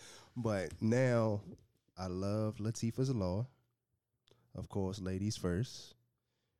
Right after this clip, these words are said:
Evil That Men Do. I listened to Evil That Men Do a couple of times 'cause I was like, "Oh, yeah, she getting her shit off on this one." I like Dance With Me, too. It was definitely those.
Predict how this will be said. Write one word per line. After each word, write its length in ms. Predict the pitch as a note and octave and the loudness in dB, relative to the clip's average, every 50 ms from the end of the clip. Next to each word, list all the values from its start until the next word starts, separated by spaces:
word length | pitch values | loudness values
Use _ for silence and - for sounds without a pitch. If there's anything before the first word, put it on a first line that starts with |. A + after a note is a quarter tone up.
| _ _ _ _ _ _ _ _ _ _ _ _ _ _ _ _ - | _ _ _ _ _ _ _ _ _ _ _ _ _ _ _ _ -2
Evil 300 | A#2 A2+ A2+ A2 A2+ A#2 | 0 2 4 4 4 4
That 200 | A2 A2+ A2 G2+ | 6 4 4 4
Men 320 | G#2 A2+ A#2+ A2+ G#2 F#2+ | 4 4 4 4 4 2
Do. 280 | F2 F2+ D#2 C#2+ D#2+ F2 F#2 - _ _ _ _ _ _ _ _ _ _ _ _ _ _ _ _ - | 2 0 0 -2 -4 -6 -10 -14 _ _ _ _ _ _ _ _ _ _ _ _ _ _ _ _ -6
I 100 | F#2+ G2+ | -4 -2
listened 320 | G2+ G2 - - F#2+ E2 | -2 -4 -4 -4 -6 -4
to 40 | F#2 | -4
Evil 160 | G2 F#2 F#2 | -2 -2 -2
That 160 | F2+ E2+ E2+ E2+ | -2 -2 -2 0
Men 240 | F#2 G2 F#2 F2 | 0 0 0 -2
Do 260 | E2 E2+ E2+ D#2+ D#2 D#2+ | -2 -2 0 0 -2 -2
a 40 | |
couple 280 | E2 - G2 F#2+ D#2+ F2 | -4 -4 -4 -4 -4 -4
of 60 | F#2 - | -6 -6
times 320 | - F2+ E2+ E2 E2+ E2+ | -4 -4 -4 -2 -4 -4
'cause 80 | F2+ F#2 | -4 -4
I 60 | G2 | -4
was 100 | F#2+ F2 | -4 -2
like, 160 | F2 E2 - | -4 -4 -4
"Oh, 120 | - D#2 D#2 | -4 -4 -4
yeah, 300 | E2 D#2 D#2 C#2+ C#2+ D2 - - _ | -4 -4 -4 -4 -4 -6 -8 -10 _
she 180 | - - - B2+ | -14 -8 -6 -6
getting 260 | A2+ G#2+ F#2 E2+ E2 | -2 0 0 0 0
her 80 | E2 F2 | -2 -2
shit 240 | - - C#3 C#3 G#2+ | -2 0 0 2 2
off 260 | F2+ F2 F2 E2+ - | 2 2 0 0 -2
on 120 | E2 E2+ | -2 0
this 200 | E2+ A#2+ B2 - | 2 2 2 0
one." 200 | - C2 - - - - - _ _ _ _ - | -2 -4 -6 -8 -12 -14 -20 _ _ _ _ -8
I 60 | G2+ | -4
like 220 | G#2 G#2 G2+ G2+ F2 | -2 0 0 0 0
Dance 280 | G2 F#2 F#2 F#2 F2 | -2 -2 -2 -2 -2
With 100 | - E2 | -4 -4
Me, 140 | F2 E2+ E2+ | -2 -2 -4
too. 320 | E2+ - F#2 F2 E2+ F2+ F2 - - _ _ _ _ _ - | -4 -2 -2 -2 -2 -4 -6 -10 -16 _ _ _ _ _ -14
It 40 | C#3 | -14
was 80 | A#2 | -10
definitely 640 | G#2+ G#2+ A2 G#2+ G2 F#2+ F#2+ F2+ F#2 F2+ F2 F2 - - F2 | -6 -4 -2 -2 -2 -4 -4 -2 -2 -2 -2 -4 -6 -8 -4
those. 460 | F#2 G2+ G2+ F#2+ F2+ F2 E2+ - - | -2 0 2 2 2 0 0 -4 -8